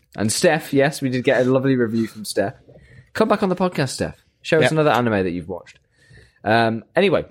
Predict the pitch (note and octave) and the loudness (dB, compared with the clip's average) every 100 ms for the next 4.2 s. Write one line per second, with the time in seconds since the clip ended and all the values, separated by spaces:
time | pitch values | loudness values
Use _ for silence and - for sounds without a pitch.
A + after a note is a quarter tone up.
0 | - - E3 D3+ D#3 C#3+ B2+ - - G#2 | -14 -2 0 2 2 2 0 -2 -2 -2
1 | F2+ A#2+ A2+ G2+ - D3 B2+ _ _ _ | -4 -6 -4 -4 -2 0 -2 _ _ _
2 | _ _ _ _ _ _ _ - - - | _ _ _ _ _ _ _ -20 -20 -20
3 | _ - D#3+ E3+ D#3+ D3 C3+ A#2 A2+ A2 | _ 0 4 4 4 0 2 0 0 -4
4 | - | -6